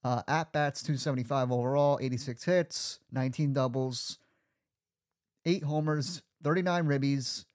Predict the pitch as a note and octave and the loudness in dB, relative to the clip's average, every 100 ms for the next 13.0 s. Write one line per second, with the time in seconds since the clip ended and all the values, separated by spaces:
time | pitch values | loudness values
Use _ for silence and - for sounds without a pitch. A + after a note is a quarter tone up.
0 | _ _ - D#3 F3 F3 E3+ D3 C#3 - | _ _ -8 -2 0 2 2 2 2 0
1 | B2 D3 D3+ C#3+ C#3 A#2+ B2+ A#2+ - C#3+ | -6 -2 -2 0 -2 0 0 0 -2 -2
2 | C#3+ D3 D3 B2+ B2 A#2+ B2 C#3+ D3+ C#3 | 0 0 2 2 2 2 0 0 0 0
3 | C#3 A#2 C#3+ C#3+ - D3 - D3+ D3 - | -2 -6 -6 -6 -6 -6 -4 -6 -6 -10
4 | - - D#3+ F3+ D#3+ - E3+ F#3+ - - | -20 -2 0 2 -2 0 0 0 -4 -20
5 | _ - B2+ B2+ B2 A#2+ A#2 F3 - D#3+ | _ -6 -2 0 -2 -2 -4 -4 -2 -4
6 | - - - D#3+ F3 E3+ D#3 D3+ D3+ B2+ | -4 -12 -2 4 6 6 4 4 2 2
7 | C#3+ C3 C3 C3+ B2+ D3+ D#3+ G#2 _ _ | 2 2 2 0 -2 -8 -8 -12 _ _
8 | _ - C#3 C#3 B2 F3+ F#3+ F3 E3+ - | _ -4 0 2 4 2 2 0 -4 -4
9 | - C#3 B2 - _ _ E3+ E3 - D#3+ | -6 -4 -6 -10 _ _ 0 0 0 0
10 | D3+ D3 C3+ C3 B2+ B2+ B2 _ _ _ | 2 2 2 0 0 0 -2 _ _ _
11 | _ _ _ _ _ _ _ _ _ - | _ _ _ _ _ _ _ _ _ -16
12 | A#2+ C#3 E3 D#3+ - - - - - | -6 2 6 6 2 -2 -4 -8 -10